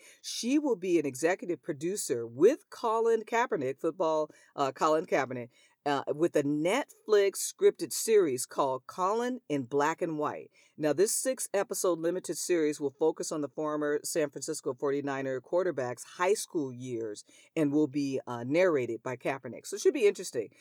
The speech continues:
Uh, also in the news, A M C Theaters announced that it is reopening in August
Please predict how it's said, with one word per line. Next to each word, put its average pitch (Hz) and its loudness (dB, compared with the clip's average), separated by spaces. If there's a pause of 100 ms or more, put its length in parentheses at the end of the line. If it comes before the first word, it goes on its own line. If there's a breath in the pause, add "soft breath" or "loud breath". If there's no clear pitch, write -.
(280 loud breath)
Uh, 143 0
also 220 4
in 196 4
the 180 -2
news, 151 0
A 170 6
M 208 0
C 190 -6
Theaters 170 4
announced 151 -2
that 143 2
it 139 6
is 135 -8
reopening 156 2
in 127 -6 (120)
August 165 -2